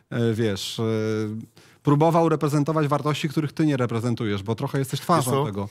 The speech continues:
Speaker 2: E,
Speaker 1: Znaczy trochę,
Speaker 2: nazwijmy
Speaker 1: bardzo.
Speaker 2: to po imieniu. Bycie burakiem, e, moim zdaniem, e, zwłaszcza jak masz dwadzieścia parę lat,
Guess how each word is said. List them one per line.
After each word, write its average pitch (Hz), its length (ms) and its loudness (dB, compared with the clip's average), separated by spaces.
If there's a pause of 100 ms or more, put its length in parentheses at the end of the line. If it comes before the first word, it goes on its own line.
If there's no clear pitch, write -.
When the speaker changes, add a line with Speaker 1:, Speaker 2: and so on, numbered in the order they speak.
(100)
Speaker 2:
E, 113 800 2
Speaker 1:
Znaczy 143 180 2
trochę, 127 260 2
Speaker 2:
nazwijmy 190 320 4
Speaker 1:
bardzo. 175 140 0
Speaker 2:
to - 40 -4
po 160 100 0
imieniu. 101 340 0
Bycie 135 280 -2
burakiem, 123 640 0 (320)
e, - 40 -10 (640)
moim 120 240 0
zdaniem, 120 560 -2
e, 101 40 -6 (500)
zwłaszcza 117 320 0
jak 110 120 -2
masz 107 120 -4
dwadzieścia 107 400 -4
parę 104 200 -2
lat, 85 300 -4